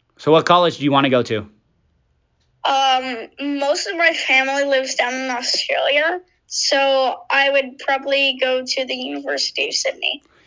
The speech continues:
Speaker 2: Australia.
Speaker 1: I had no idea. Di-, is this news? This is, like, news to me that you have parent, you have family that lives in Australia?
Speaker 2: Yeah, almost, like, my entire dad's side.
Speaker 1: Oh, that's awesome. Yeah, that would be a, a fun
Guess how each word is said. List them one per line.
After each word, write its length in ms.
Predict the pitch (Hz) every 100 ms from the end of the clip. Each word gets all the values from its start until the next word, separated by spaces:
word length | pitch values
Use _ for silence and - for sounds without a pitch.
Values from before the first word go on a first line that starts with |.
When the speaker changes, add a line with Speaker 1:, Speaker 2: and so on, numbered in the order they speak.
| _
Speaker 2:
Australia. 540 | - - - - - - _ -
Speaker 1:
I 100 | 240
had 160 | 302
no 160 | 285 247
idea. 460 | 208 175 202 110 95
Di-, 260 | 139 185
is 100 | 190
this 220 | 208 254
news? 380 | 180 196 240 -
This 240 | - 208 214
is, 120 | 196
like, 200 | 202 151
news 320 | 156 196 -
to 120 | -
me 220 | 156 165
that 200 | 151 151
you 160 | 160 165
have 360 | 156 151 131 -
parent, 440 | 170 180 180 170
you 180 | 160 214
have 180 | 202 -
family 360 | 165 196 220
that 180 | 175 147
lives 260 | 139 180 175
in 100 | 151
Australia? 720 | 139 131 - 127 185 233 370 - _ _ - _ _ _ _ _
Speaker 2:
Yeah, 400 | 254 269 254 - -
almost, 380 | 269 269 277 -
like, 140 | 262 -
my 120 | 262
entire 480 | 262 247 240 247 240
dad's 380 | 269 123 - -
side. 320 | - - - _ _ _ -
Speaker 1:
Oh, 320 | 208 139 107
that's 280 | 147 214 -
awesome. 480 | 165 214 - 101 113
Yeah, 160 | 156
that 140 | 131 196
would 100 | 262
be 120 | 180
a, 100 | 143
a 220 | 131 135
fun 420 | 127 151 151 156